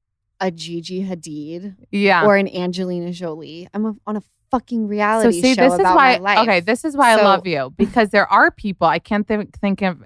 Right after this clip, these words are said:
Speaker 2: of an example now. You are very, like, "I know where I came from."
Speaker 1: <laughs> Yes.
Speaker 2: Like, I'm not gonna pretend,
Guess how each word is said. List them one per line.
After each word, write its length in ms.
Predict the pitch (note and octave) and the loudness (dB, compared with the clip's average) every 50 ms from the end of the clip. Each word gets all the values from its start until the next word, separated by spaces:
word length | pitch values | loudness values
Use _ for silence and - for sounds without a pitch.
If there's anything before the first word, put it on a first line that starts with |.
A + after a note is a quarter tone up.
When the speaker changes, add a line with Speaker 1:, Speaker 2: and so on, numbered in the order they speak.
| _ | _
Speaker 2:
of 160 | - E3+ D#3+ E3+ | -6 -4 -4 -4
an 120 | D#3+ E3 | -4 -4
example 500 | D#3 D3+ D#3 E3+ E3+ E3+ - - D#3+ D3+ | -4 -4 -6 -6 -6 -6 -6 -6 -6 -4
now. 400 | D3+ D#3 D3+ C#3+ B2 A2+ G#2+ - _ _ _ _ _ _ _ _ _ _ _ _ _ - | -2 -2 -2 -2 -4 -6 -10 -14 _ _ _ _ _ _ _ _ _ _ _ _ _ -16
You 380 | F3+ E3 F3+ G3+ A#3+ D4+ F4 | -14 -8 -2 0 2 4 6
are 160 | G#4 G4 E4+ | 6 6 4
very, 400 | B3 F#3 F#3+ G3 G3 G3 G3 G3+ | 2 0 0 2 2 2 2 0
like, 500 | F#3+ F#3 E3+ D#3 D3 C#3+ C#3 C#3+ - _ _ _ _ _ _ - | 0 0 0 0 0 0 -2 -6 -10 _ _ _ _ _ _ -4
"I 160 | E3+ F#3 A3 A3+ | -2 0 2 2
know 460 | A3+ A3 G#3 G3 F#3+ F3 E3 - - _ _ - | 4 4 4 2 2 0 -4 -10 -14 _ _ -6
where 180 | D#3+ D#3 C#3+ | -4 -2 -2
I 100 | C3+ B2+ | -2 -4
came 240 | - - A2+ F2 F2 | -8 -16 -20 -20 -18
from." 160 | - E2 D#2+ - | -14 -8 -4 -4
Speaker 1:
<laughs> 60 | A#3 | -2
Yes. 680 | A3 C4 B3 C4+ C4 - - - - - - - - - | -2 0 0 0 0 -2 -4 -10 -10 -10 -12 -18 -16 -8
Speaker 2:
Like, 340 | F#3+ F#3+ F3 D#3+ D#3 D3+ _ - | -2 0 0 0 0 -2 _ -2
I'm 160 | F3+ F#3 G#3 | 0 2 2
not 180 | A#3 B3 B3 A#3 | 4 2 0 0
gonna 200 | B3 A#3 A#3 A3 | 0 0 0 0
pretend, 760 | - A3 G#3 - - G#3 E3+ E3+ E3 D#3+ D#3+ D#3+ D#3+ D#3+ - | -2 -4 -6 -4 -2 0 0 2 2 0 0 -2 -6 -8 -10